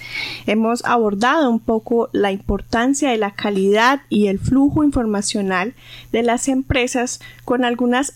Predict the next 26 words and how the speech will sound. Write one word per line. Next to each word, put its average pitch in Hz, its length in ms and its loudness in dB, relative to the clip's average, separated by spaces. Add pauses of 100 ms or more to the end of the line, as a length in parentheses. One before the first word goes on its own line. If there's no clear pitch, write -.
reflexiones 254 1120 0
y 262 120 0
cifras 240 600 -2
que 196 160 0
hemos 190 300 0
encontrado 208 560 -2
a 185 40 -2
nivel 196 360 0
nacional 190 720 -2
e 220 100 -2
internacional. 196 1120 -2 (600)
Además, 202 480 0
también 240 540 0
hemos 226 340 -2
identificado 240 720 0
la 220 120 2
importancia 240 920 0
estratégica 226 1000 -2
de 240 60 0
los 196 200 -2
datos 190 400 -2
contables 196 640 0
en 233 160 2
todas 202 360 0
las 233 220 0
organizaciones 262 960 0